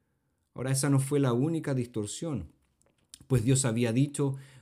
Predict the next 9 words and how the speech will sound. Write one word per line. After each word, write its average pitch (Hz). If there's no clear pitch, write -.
"Porque 123
el 113
día 196
que 151
de 135
él 170
comieres, 139
ciertamente 156
moriréis". 113